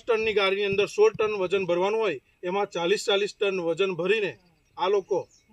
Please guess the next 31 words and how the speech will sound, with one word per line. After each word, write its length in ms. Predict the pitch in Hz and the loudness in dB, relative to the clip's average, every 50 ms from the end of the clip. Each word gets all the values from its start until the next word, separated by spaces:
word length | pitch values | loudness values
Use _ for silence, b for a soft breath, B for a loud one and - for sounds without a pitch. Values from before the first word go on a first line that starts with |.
| 240 277 277 _ _ _ _ _ - - _ - | -20 -20 _ _ _ _ _ _ -20 -16 _ -4
એક 260 | 196 247 262 - - | -2 -2 -2 -4 -4
ગાડી 260 | 180 190 185 190 202 190 | -2 0 2 2 2 0
દીઠ 200 | 196 190 - - | -2 -4 -6 -8
અઢારસો 560 | - - 156 143 160 180 208 214 - - - | -16 -14 -12 -6 -2 0 0 0 2 2 2
રૂપિયાની 420 | - 220 - 208 220 214 214 208 | 2 2 0 0 0 0 0 -2
ચોરી 420 | - - 202 190 190 190 175 135 - _ _ _ _ _ _ _ 139 | -2 2 4 4 4 2 0 -4 -8 _ _ _ _ _ _ _ -2
રોયલ્ટીની 480 | 165 185 196 220 226 202 226 220 220 | 2 2 4 4 2 0 -2 -4 -2
કરતા 220 | 202 208 185 - 202 | 0 0 0 0 0
રહ્યા 100 | 202 202 | 0 0
સરકારની. 540 | - 208 185 175 - 180 170 165 151 127 - _ _ - _ _ _ _ - - - | 0 -2 -2 -2 -2 -4 -4 -4 -8 -14 -16 _ _ -20 _ _ _ _ -12 -2 2
એ 80 | 190 214 | 4 4
રોયલ્ટીની 480 | 208 208 208 202 196 202 208 202 202 | 4 4 2 2 0 -2 -4 -4 -4
ચોરીને 540 | 190 - 190 175 170 190 196 190 180 147 - - - - - _ - - - _ _ _ - - - - - - | -6 -4 -2 -2 -2 -2 -2 -2 -4 -4 -6 -12 -20 -20 -20 _ -20 -20 -20 _ _ _ -14 -12 -12 -10 -6 -2
પર 280 | 180 202 220 220 208 190 | 0 0 0 -2 -4 -2
ગાડીના 400 | 180 190 185 180 196 202 202 185 | 0 0 0 2 0 0 -2 -2
અઢારસો 400 | 165 160 170 185 202 190 214 220 | 0 2 4 4 4 4 4 4
રૂપિયા, 320 | 214 208 - 214 190 160 - - _ _ _ - _ _ - - - _ - | 4 4 2 0 0 -2 -4 -10 _ _ _ -20 _ _ -20 -20 -16 _ -10
એટલે, 300 | 180 180 196 202 185 160 | -6 -2 0 0 0 0
અ, 380 | - _ _ - 175 160 165 | -4 _ _ -14 -12 -10 -10
દિવસથી 420 | 160 156 165 180 196 185 - - 196 | -10 -6 -4 -2 -2 -2 -4 -6 -8
ચારસો 380 | - 190 165 165 165 - 202 | -4 -2 -2 -2 -2 -2 -2
ગાડી 220 | 185 190 185 190 190 | 0 2 2 2 2
જાય 280 | 175 202 208 196 160 - - - - _ _ - - - - | 2 2 2 2 0 -4 -12 -20 -20 _ _ -20 -20 -8 -4
તો 100 | - 190 | -2 -2
પાંચ 340 | 175 - 160 165 180 - - | -2 -2 -2 -4 -2 -2 -2
લાખ 120 | 208 190 175 | -4 -4 -2
ને 120 | 196 190 | -4 -6
ચાલીસ 340 | - - 170 170 180 170 - | -4 -2 -2 -2 -2 -2 -2
હજાર 200 | 185 160 180 175 | -2 0 0 -2
રૂપિયા 220 | 175 170 180 170 | 0 -2 -4 -4
થાય. 280 | 156 170 165 143 113 | -4 -4 -6 -8 -8